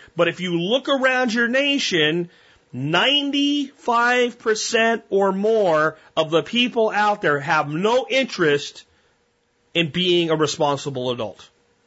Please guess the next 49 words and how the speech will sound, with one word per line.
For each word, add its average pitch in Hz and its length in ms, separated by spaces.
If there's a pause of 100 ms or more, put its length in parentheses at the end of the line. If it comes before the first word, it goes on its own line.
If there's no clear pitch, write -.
(160)
if 113 140
we 135 120
judge 127 260
it 104 100
that 87 200
way. - 100 (1000)
And 143 240 (160)
to 160 140
me, 220 460 (140)
you 147 80
say, 160 220
"Well, 151 240 (140)
is 180 260
it 180 140
that, 226 340 (120)
is 135 160
that, 139 240
that 139 220
cut 226 140
and 202 100
dry, 180 280
Jack? 240 300
Or 156 60
have 135 80
you 170 120
gone 208 200
into 214 140
the 202 80
binary 202 420
code 202 320
thing, 208 140
like, 180 180 (220)
you're 151 160
irresponsible?" 180 720
I 151 100
don't 240 160
know. 175 260 (460)
I 185 140
think 233 160
if 185 120
you, 170 120
if 151 180
you're 190 220
an 170 80
adult, 147 520 (400)
head 165 200
of 226 80
your 247 120
household, 180 640